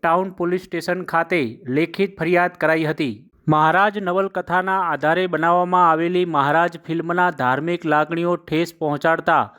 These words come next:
સંપ્રદાયમાં ભારોભાર રોષ જોવા મળી રહ્યો છે. ફિલ્મમાં મહારાજના પોસ્ટર અને ચિત્રો દર્શાવતા સંપ્રદાય લાગણીની દુભાતા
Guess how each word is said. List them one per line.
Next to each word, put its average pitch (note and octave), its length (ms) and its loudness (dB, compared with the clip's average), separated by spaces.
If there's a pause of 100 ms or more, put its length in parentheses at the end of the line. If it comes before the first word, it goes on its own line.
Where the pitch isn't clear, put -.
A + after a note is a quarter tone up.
(280)
સંપ્રદાયમાં E3+ 840 0
ભારોભાર D3+ 580 2
રોષ D3+ 280 -4
જોવા D3+ 200 2
મળી D#3 180 -4
રહ્યો D3+ 220 0
છે. C#3+ 340 -4 (220)
ફિલ્મમાં F#3 560 0 (420)
મહારાજના E3+ 640 2
પોસ્ટર F3+ 500 -4
અને F3 200 -2
ચિત્રો E3+ 460 -6
દર્શાવતા E3 720 0 (480)
સંપ્રદાય F#3 560 2
લાગણીની F3 680 -2 (600)
દુભાતા D#3 560 2